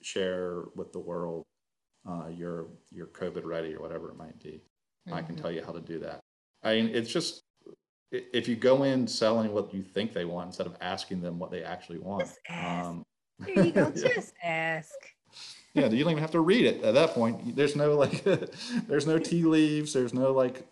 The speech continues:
Speaker 1: like,
Speaker 2: No.
Speaker 1: symbols or signs. It's just, they, they'll tell you. They, it's a,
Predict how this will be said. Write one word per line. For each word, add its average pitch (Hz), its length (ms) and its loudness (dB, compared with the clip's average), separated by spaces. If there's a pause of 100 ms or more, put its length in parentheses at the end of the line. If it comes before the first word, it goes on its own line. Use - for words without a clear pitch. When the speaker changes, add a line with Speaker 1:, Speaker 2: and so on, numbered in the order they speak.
(340)
Speaker 1:
like, 202 240 0
Speaker 2:
No. 240 680 4 (120)
Speaker 1:
symbols 127 680 2
or 101 80 0
signs. 120 560 0
It's 101 140 -8
just, 120 220 -4 (160)
they, 107 220 0 (160)
they'll 110 160 0
tell 113 260 0
you. 85 120 -6 (180)
They, 113 80 0
it's 135 280 -2
a, - 100 -2